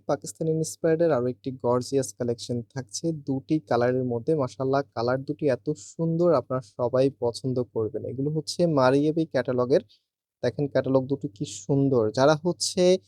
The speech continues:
এই গরমে নিজেকে কমফোর্টেবল, সাথে হচ্ছে যে কোনো পার্টি অ্যাটেন্ড করার মতো ড্রেস চাচ্ছেন,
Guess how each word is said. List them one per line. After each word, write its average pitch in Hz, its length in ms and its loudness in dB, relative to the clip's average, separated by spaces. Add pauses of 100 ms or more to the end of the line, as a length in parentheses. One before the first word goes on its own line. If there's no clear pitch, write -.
(280)
এই 165 200 4 (160)
গরমে 139 360 8
নিজেকে 143 360 0 (120)
কমফোর্টেবল, 147 680 0
সাথে 131 340 -6
হচ্ছে 147 380 -2
যে 143 200 -4 (120)
কোনো 160 140 2 (160)
পার্টি 135 300 2
অ্যাটেন্ড 156 360 4 (100)
করার 139 240 8
মতো 135 140 -2
ড্রেস 131 340 -2 (120)
চাচ্ছেন, 127 320 -2